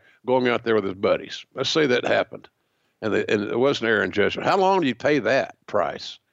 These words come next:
How long, how long is that penalty? And I felt like that, uh, you know, he got, he got o-, ostracized in the locker room. He had to, he had to make, he had to retrace the steps there and re-, re-, repatch some relationships with some guys. Uh,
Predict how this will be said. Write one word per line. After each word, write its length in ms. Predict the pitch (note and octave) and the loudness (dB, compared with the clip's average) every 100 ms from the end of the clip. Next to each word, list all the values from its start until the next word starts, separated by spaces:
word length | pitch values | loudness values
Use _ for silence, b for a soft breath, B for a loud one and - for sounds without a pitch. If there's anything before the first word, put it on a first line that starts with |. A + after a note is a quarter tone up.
| _ _ | _ _
How 120 | - C#3+ | -4 0
long, 240 | E3+ E3 | 2 0
how 200 | A2 C#3 | -4 -2
long 200 | E3 F3 | 0 0
is 80 | B2 | 0
that 220 | C#3+ - | -2 -4
penalty? 420 | A#2 F#2+ D2+ - _ _ _ _ _ _ | -8 -8 -12 -18 _ _ _ _ _ _
And 220 | B2 A2 | -6 -2
I 160 | A#2+ D#3+ | 0 0
felt 300 | C#3 C3+ C3 | 0 0 0
like 320 | A#2 A#2 A#2 | 0 0 -2
that, 260 | G2 - G#2 | -12 -10 -6
uh, 240 | G2 F#2 F#2+ _ _ _ _ - | -4 -6 -8 _ _ _ _ -10
you 60 | |
know, 40 | G2+ | -6
he 120 | A#2 | -2
got, 180 | C3+ C3+ - - | 0 -2 -4 -6
he 80 | |
got 240 | B2 A#2+ - | -2 -2 -2
o-, 140 | - - | -8 -4
ostracized 760 | - D3+ - D3+ D3+ C#3 C#3 A2+ | 0 0 0 0 2 2 2 0
in 80 | G2 | -2
the 60 | |
locker 300 | A2+ C#3+ C#3+ | 0 0 0
room. 320 | C3 C3 B2+ | -4 -2 -2
He 60 | A2+ | -4
had 100 | A2 | -4
to, 100 | G2+ - - | -6 -10 -8
he 80 | B2 | -4
had 100 | A2 | -4
to 60 | |
make, 180 | G2 A#2 - _ _ _ _ | -2 -2 -4 _ _ _ _
he 100 | A#2+ | -4
had 80 | G#2 | -4
to 80 | - | -6
retrace 560 | - - B2 B2+ C#3+ B2+ | -20 -4 -2 2 2 0
the 80 | G#2 | -2
steps 360 | - C#3 C3 | 0 0 0
there 200 | B2+ B2+ | 0 2
and 80 | A#2+ | 2
re-, 120 | G#2+ | 0
re-, 300 | - A2 G#2+ | -4 -2 0
repatch 260 | A#2+ B2+ C3 | 0 0 0
some 180 | - A2 | -2 -4
relationships 760 | G#2 B2 C3+ B2 - B2+ A2 | 0 0 0 -6 0 0 0
with 80 | - | -2
some 160 | C3+ A#2+ | -2 2
guys. 460 | A#2 A#2 B2 - - _ _ _ _ _ | 2 2 2 -2 -12 _ _ _ _ _
Uh, 400 | G#2 G2 G2 F#2+ | -4 0 0 0